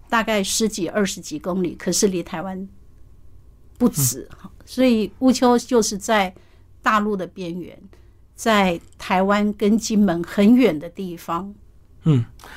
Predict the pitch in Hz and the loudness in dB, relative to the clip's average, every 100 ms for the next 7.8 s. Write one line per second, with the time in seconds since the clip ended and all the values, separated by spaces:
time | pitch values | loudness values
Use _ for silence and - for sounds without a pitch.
0 | - - - 269 - 262 190 180 214 202 | -20 -10 -2 0 4 4 4 2 2 2
1 | 214 185 180 175 175 175 185 180 143 147 | 2 2 2 2 0 0 2 4 4 2
2 | 160 170 131 110 113 - 117 98 - - | 2 0 0 0 -4 -4 -6 -8 -16 -20
3 | - - - - 339 254 - - _ _ | -20 -20 -20 0 2 2 0 -14 _ _
4 | - - - 233 262 233 262 214 190 - | -20 -20 -4 0 0 0 2 2 0 -4
5 | - 349 339 240 247 254 233 - 262 202 | 0 4 4 4 4 2 2 2 2 2
6 | 180 170 180 - - - - 294 294 - | 0 -4 -6 -12 -20 -20 -2 0 0 0
7 | 185 190 220 214 202 185 170 | -2 0 0 2 2 2 0